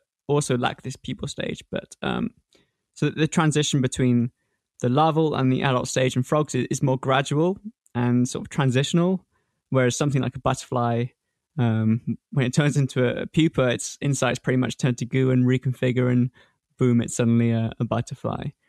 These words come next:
Um, so tadpoles, th-, they don't, um, dissolve their body into mush like a butterfly does, but they do,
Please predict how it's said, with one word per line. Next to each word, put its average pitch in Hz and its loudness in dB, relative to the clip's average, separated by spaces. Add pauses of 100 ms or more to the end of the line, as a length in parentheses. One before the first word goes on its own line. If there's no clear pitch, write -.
(200)
Um, 113 2
so 135 -2
tadpoles, 160 0
th-, - -6
they 156 2
don't, 170 2 (120)
um, 131 2 (360)
dissolve 160 4
their 135 2
body 123 2
into 120 0
mush 135 2
like 120 -4
a 117 -2
butterfly - -8
does, 160 2
but 127 -2
they 135 2
do, 139 0